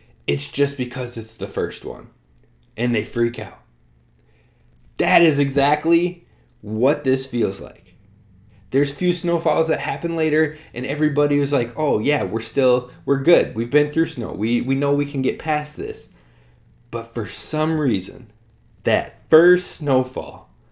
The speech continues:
makes everybody go bonkers. Not everybody. About seventy-five percent of people, maybe even sixty-five percent of people. But those sixty-five percent instill worry or fear or whatnot into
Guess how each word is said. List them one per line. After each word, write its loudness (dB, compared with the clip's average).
makes -6
everybody 4
go 4
bonkers. -6
Not 2
everybody. 0
About 0
seventy-five 0
percent -4
of -4
people, -4
maybe -2
even -4
sixty-five -6
percent -10
of -14
people. -12
But -2
those -2
sixty-five -6
percent -6
instill 2
worry 6
or -4
fear 2
or 0
whatnot -2
into 0